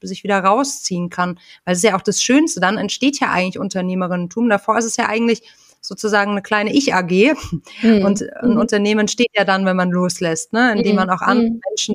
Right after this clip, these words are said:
Speaker 1: sozusagen mit reinholt, dann entstehen ganz andere Strukturen. Und ja, das Unternehmen kann auch inhaberinnenunabhängiger funktionieren,
Speaker 2: Mhm.
Speaker 1: ne?
Speaker 2: Mhm.
Speaker 1: Was ja doch irgendwie auch ein Ziel sein darf.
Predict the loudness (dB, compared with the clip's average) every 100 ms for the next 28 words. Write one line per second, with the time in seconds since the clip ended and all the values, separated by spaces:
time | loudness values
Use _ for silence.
0 | -8 -10 -2 0 0 0 0 0 0 0
1 | 0 -2 -4 -4 -4 -4 -4 -4 -4 -8
2 | -4 -2 0 -2 -6 _ _ _ _ -2
3 | 0 0 -4 -6 -4 -4 -4 -4 -4 -4
4 | -8 _ -4 -4 -4 -20 -20 -20 -20 0
5 | 6 6 6 2 2 0 0 0 2 4
6 | 2 -2 -2 -2 -2 -4 -8 -8 -4 2
7 | 2 2 2 0 -2 -8 -2 0 0 -2
8 | 0 0 -2 -4 -6 -8 -10 0 2 2
9 | -2 -6 -6 -4 -6